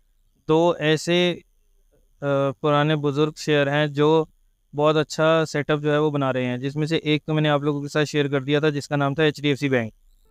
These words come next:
ये देखिए, ये है हमारा एचडीएफ़सी बैंक का शेयर और यहाँ पर आप देख सकते हैं कि गेट फॉर्मेशन बन रही है। ठीक है जी, यहाँ तक तो आप लोगों को चीज़ समझ आ गई। और मैंने दूसरा आपको बोला था कि, अ, अ, एक और शेयर ऐसा है, बड़ा बुजुर्ग है,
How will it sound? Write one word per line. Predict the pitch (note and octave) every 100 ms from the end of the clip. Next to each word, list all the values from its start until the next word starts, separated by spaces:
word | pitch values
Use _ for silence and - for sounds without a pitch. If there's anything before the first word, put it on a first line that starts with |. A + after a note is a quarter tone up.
| -
ये | D3
देखिए, | C#3+ C3 C3+
ये | C#3 D#3
है | D#3 D#3
हमारा | D3+ D3
एचडीएफ़सी | D3+ C3+ C#3+ C#3 D3+
बैंक | C#3 C3+
का | C#3
शेयर | C3 C#3 C#3+ _ _ _ _ C#3+
और | C#3+
यहाँ | D3+ D3+ D3+ D#3
पर | D#3+
आप | D#3
देख | C#3+ D3
सकते | - C#3 D#3
हैं |
कि | D#3
गेट | D3+ C#3+ -
फॉर्मेशन | C#3+ C#3+ C#3+ C#3+
बन | C3 A#2
रही | A#2
है। | A2+ - _ _ _ _ _ _ _ _
ठीक | D#3 D#3+
है | D#3+
जी, | C#3+ - -
यहाँ | C3+ C#3 C#3+ D3+
तक | D#3+ -
तो | D#3+
आप | D3+
लोगों | D3 D#3 D#3
को | D#3
चीज़ | D#3+ D3+
समझ | D#3 D3+
आ | D3
गई। | D3
और | E3
मैंने | D#3+ E3
दूसरा | D#3+ D#3 D#3+ E3
आपको | D#3+ E3+
बोला | D#3+ D#3 D3+
था | E3
कि, | E3+ F#3 F#3 F3 _ _ _ _
अ, | -
अ, | - D3+ C#3+ D3 C#3 _
एक | D#3 D#3+ -
और | D3+ D#3+ D#3+
शेयर | D#3+ D#3
ऐसा | D3 C3+ D3+
है, | D3 D3+
बड़ा | D3 D3
बुजुर्ग | C#3+ C#3 D3 C#3
है, | C#3 D3